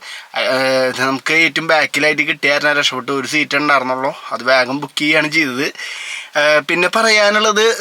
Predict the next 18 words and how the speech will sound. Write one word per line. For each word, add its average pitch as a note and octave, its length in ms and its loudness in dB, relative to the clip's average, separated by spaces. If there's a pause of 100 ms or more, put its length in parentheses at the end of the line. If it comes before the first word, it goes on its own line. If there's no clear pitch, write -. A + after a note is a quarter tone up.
ഏഹ്, E3+ 340 2 (680)
പടം F3 240 2 (160)
കുഴപ്പമില്ല G#3 440 2
കേട്ടോ, C3 160 4 (220)
നല്ല D3+ 160 0 (1200)
രീതിയിലാണ് C#3+ 600 0
എടുത്തു E3 280 -4
വെച്ചേക്കണത്. C#3+ 480 -2 (580)
പക്ഷേ - 200 0 (140)
ചില, C3 160 0 (1080)
ഏഹ്, C#3 560 0 (180)
കമ്പയർ E3 380 2
ചെയ്യുമ്പോൾ F#3 300 2
ലൂസിഫറും D#3 640 0
എമ്പുരാനും F#3+ 480 2
കമ്പയർ F#3 320 2
ചെയ്യുമ്പോൾ, G#3 320 0 (500)
ഏഹ്, E3+ 340 4